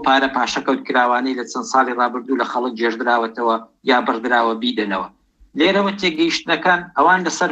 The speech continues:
پاراستنی بەرژەوەندی خۆیان کۆکن، بەڵام لەسەر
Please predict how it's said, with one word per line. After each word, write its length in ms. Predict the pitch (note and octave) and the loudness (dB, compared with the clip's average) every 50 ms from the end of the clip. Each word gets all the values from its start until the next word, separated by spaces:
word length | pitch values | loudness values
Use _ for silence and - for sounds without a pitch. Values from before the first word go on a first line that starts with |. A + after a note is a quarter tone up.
| D3+ D3+ | 2 2
پاراستنی 560 | D3+ D3+ D#3 D3+ C#3+ - - F3 F3+ F3 D3+ | 2 2 2 0 -2 -4 -6 -4 -4 0 0
بەرژەوەندی 520 | F3 D#3 D3 D3 D3+ D3+ D#3 D#3 D3+ D3+ D#3 | 0 0 2 2 2 2 2 0 -2 -4 0
خۆیان 280 | - D3+ D3 D3+ D3+ C#3+ D3 - | 2 2 2 2 2 0 -2 0
کۆکن، 340 | G3 G3 G3+ - D3 C#3+ D3+ C#3+ - _ _ _ _ _ _ - | 0 0 0 0 -2 -2 -2 -6 -14 _ _ _ _ _ _ 2
بەڵام 300 | C#3 D3+ F3 F3 D#3 D#3 E3 E3+ - _ _ _ _ _ _ _ - | 2 4 4 4 2 2 -2 -10 -16 _ _ _ _ _ _ _ -8
لەسەر 300 | C3 B2 - - D3+ C#3+ | -8 -6 0 2 2 2